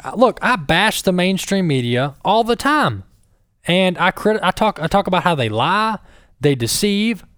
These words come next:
and all that's true. And we gotta keep saying that stuff. But we cannot start taking on the behavior and the attitude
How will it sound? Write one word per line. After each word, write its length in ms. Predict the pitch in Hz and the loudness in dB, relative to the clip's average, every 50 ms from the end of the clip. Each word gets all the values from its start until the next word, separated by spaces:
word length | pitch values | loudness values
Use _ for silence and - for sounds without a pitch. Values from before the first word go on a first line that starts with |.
| _ _ _ _ - | _ _ _ _ -2
and 160 | 165 175 208 | 0 0 2
all 180 | 226 254 247 226 | 2 2 0 2
that's 240 | 233 233 226 - - | 0 0 0 -2 -6
true. 460 | - - 277 320 320 214 120 101 - - - _ _ _ _ _ - | -4 -2 0 0 0 0 -4 -6 -10 -16 -20 _ _ _ _ _ -2
And 140 | 170 180 170 | 0 2 2
we 80 | 214 254 | 2 2
gotta 180 | 294 269 220 | 0 0 -2
keep 280 | - - 269 294 - - | -2 0 0 0 0 0
saying 280 | - - 180 147 123 | 0 0 0 2 0
that 160 | 123 117 104 - | -2 -4 -6 -6
stuff. 420 | - - 139 107 92 - - - - - _ _ _ _ _ _ _ _ _ - | -2 -2 -2 -2 -2 -6 -12 -20 -20 -20 _ _ _ _ _ _ _ _ _ -2
But 340 | 156 190 208 196 185 - - 151 | 2 2 2 2 0 -4 -4 -2
we 160 | 208 247 233 | -2 -2 -2
cannot 600 | - - - 214 208 214 247 262 262 254 202 - | -2 -2 -2 -2 0 0 2 2 2 0 -2 -4
start 420 | - - - 214 214 190 - - | -4 0 2 2 2 2 -2 -6
taking 400 | - - 208 220 - - 185 170 | -4 -2 -2 -2 0 0 0 2
on 220 | 170 185 202 196 170 | 2 2 0 0 -2
the 80 | 143 | -2
behavior 640 | 127 131 123 - 180 196 214 220 175 143 131 120 123 | -2 -2 -2 0 0 0 0 0 -2 -2 -2 0 0
and 100 | 127 127 | 0 -2
the 140 | 127 127 143 | -2 0 0
attitude 640 | 180 202 196 151 - - 127 113 110 110 107 107 | 0 0 -2 -4 -4 -4 -2 -2 -2 -4 -6 -8